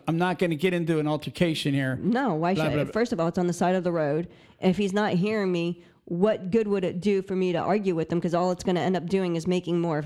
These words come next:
Speaker 2: more problems occur. He can, you know, they can get you with a lot of stuff just because you're arguing with them.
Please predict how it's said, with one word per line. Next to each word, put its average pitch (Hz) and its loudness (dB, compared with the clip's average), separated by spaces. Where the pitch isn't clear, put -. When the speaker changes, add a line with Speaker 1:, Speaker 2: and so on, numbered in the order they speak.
Speaker 2:
more 170 -2
problems 240 0
occur. 160 0
He 208 0
can, 208 -2
you 226 2
know, 165 -2
they 208 2
can 302 0
get 220 -2
you 202 2
with 175 -2
a 147 -2
lot 151 0
of 170 -2
stuff 233 -2
just 190 -2
because 180 -2
you're 175 -2
arguing 165 0
with 139 -4
them. 151 -4